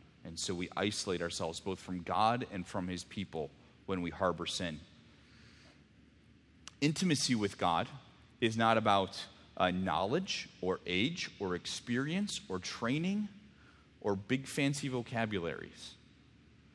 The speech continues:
Intimacy with God is about hidden holiness. Hidden holiness. What do we pursue when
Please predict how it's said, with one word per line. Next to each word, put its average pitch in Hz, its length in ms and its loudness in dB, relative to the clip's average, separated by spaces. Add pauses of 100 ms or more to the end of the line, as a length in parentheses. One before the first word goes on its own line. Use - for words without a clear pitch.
(560)
Intimacy 147 680 0
with 117 280 0
God 82 360 0 (960)
is 98 160 0
about 87 300 -2
hidden 113 500 -2 (240)
holiness. 71 800 -8 (1500)
Hidden 110 340 0
holiness. 82 800 -10 (720)
What 113 300 0
do 139 140 -2
we 131 180 0
pursue 95 760 -4 (800)
when 98 180 -4